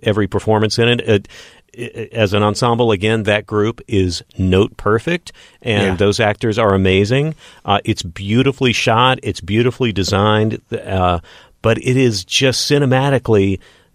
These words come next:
Speaker 1: just this thing that takes you, again, talk about putting you in a place that you've
Speaker 2: Yeah.
Speaker 1: never quite experienced before.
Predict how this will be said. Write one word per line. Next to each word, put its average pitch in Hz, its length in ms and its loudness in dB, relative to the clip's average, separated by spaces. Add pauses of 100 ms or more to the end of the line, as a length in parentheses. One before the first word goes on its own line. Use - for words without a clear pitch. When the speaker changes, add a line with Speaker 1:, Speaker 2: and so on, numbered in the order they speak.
(140)
Speaker 1:
just 113 400 0
this 101 400 0 (260)
thing 139 720 0
that 107 240 -2
takes - 480 -4
you, 123 140 0
again, 107 400 0
talk 147 280 -4
about 104 340 0 (340)
putting 139 300 0
you 123 160 2
in 107 80 2
a 98 40 0
place 113 640 0 (140)
that 101 240 0
you've 98 260 -2
Speaker 2:
Yeah. 220 200 0
Speaker 1:
never 117 360 0
quite 120 520 -2
experienced 110 640 0
before. 147 360 -2